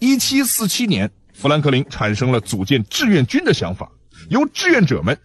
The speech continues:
自己指挥。在他看来呢，宾夕法尼亚殖民政府非常软弱，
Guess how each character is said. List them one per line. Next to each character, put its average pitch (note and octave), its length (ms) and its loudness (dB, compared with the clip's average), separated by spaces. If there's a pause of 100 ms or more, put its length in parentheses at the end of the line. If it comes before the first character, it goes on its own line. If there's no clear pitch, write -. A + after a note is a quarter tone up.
自 E4 260 -4
己 F3+ 220 -2
指 E2+ 220 -6
挥。 G2 200 -6 (600)
在 A3 160 0
他 A#3 100 6
看 A3+ 160 2
来 A#2+ 120 0
呢， A#2 120 -2 (300)
宾 G3 160 2
夕 F3+ 140 4
法 C#3+ 160 2
尼 C#3 80 2
亚 D3+ 120 2
殖 D#3 200 -2
民 E3+ 120 4
政 D#3+ 140 2
府 G#2+ 140 -4
非 B2+ 420 0
常 F#2+ 240 -4
软 E2+ 180 -2
弱， F#2 180 -4